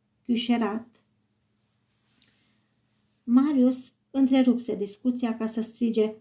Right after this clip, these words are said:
„Cu toate astea, e foarte plăcut să ai o decorație.” „Ba, e ridicol”, îi spuse încet Courfeyrac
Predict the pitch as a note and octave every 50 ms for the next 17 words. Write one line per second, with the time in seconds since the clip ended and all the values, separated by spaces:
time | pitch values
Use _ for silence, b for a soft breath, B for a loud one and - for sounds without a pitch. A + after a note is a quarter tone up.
0 | _ - C4 B3 C#4 D4+ E4+ F4 G4 G4 F#4+ F#4+ F#4+ - - A#3 G3+ G3+ G3 -
1 | B3 C4 C4 - D4 C#4 - C4 B3 A#3+ A#3 G#3+ G#3+ - - G3+ G3 G3 F#3+ F#3+
2 | F#3+ F#3+ - G3+ G3 F#3+ F#3 F3+ F#3+ - - - D2+ - - - _ _ _ _
3 | _ _ _ _ _ _ _ _ - D#4+ E4 D4+ C#4+ C#4 C#4+ C4+ D4+ C4 B3 G#3
4 | - - _ - - - - - _ _ _ _ - A3 F#3+ - - G3+ - -
5 | F#3+ F#3+ F#3+ - G3+ F#3+ G3 - G3+ F#3+ F#3+ F#3+ G#3 G3+ G3 G3 F#3+ F#3+ F#3+ -
6 | -